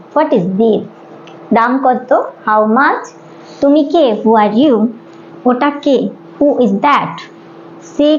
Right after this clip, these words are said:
কে? Who is he? এটা কে ভেঙেছে? Who broke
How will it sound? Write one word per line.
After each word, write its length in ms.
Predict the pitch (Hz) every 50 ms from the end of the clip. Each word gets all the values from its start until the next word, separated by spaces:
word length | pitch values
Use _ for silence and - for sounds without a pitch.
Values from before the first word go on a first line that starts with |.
| 302 311
কে? 180 | - 247 226 208 202 226 202 -
Who 160 | - - 269 277 285 277 277 233
is 120 | 233 208 185 190 196 190
he? 180 | - 285 285 240 185 190 190 - - - - - - - - - - -
এটা 200 | 233 233 254 247 254 -
কে 100 | - 311 330
ভেঙেছে? 520 | 294 285 277 240 226 226 220 220 - - 349 392 -
Who 140 | - - 262 262 247 220 202
broke 240 | 196 226 233 220